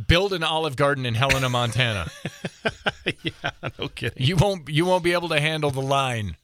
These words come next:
Speaker 1: uh,
Speaker 2: Or
Speaker 1: of
Speaker 2: anything
Speaker 1: people.
Speaker 2: else. In, uh, in Great Falls, when I lived there,
Speaker 1: Right.
Speaker 2: they built the first Sonic.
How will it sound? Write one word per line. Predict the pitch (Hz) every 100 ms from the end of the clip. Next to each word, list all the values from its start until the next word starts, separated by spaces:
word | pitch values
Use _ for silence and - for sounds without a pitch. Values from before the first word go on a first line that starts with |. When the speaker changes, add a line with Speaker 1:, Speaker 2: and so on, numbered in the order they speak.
| -
Speaker 1:
uh, | - 113 110 107
Speaker 2:
Or | 285
Speaker 1:
of | 202
Speaker 2:
anything | 311 320 277 233
Speaker 1:
people. |
Speaker 2:
else. | 285 285 - - - - - -
In, | 175 180
uh, | 170 160
in | 170
Great | 165 208 -
Falls, | 214 233 143
when | 151
I | 151
lived | 175 214
there, | 120
Speaker 1:
Right. | 131
Speaker 2:
they | 131
built | 127 170
the | -
first | - 175 - -
Sonic. | 185 175 104 -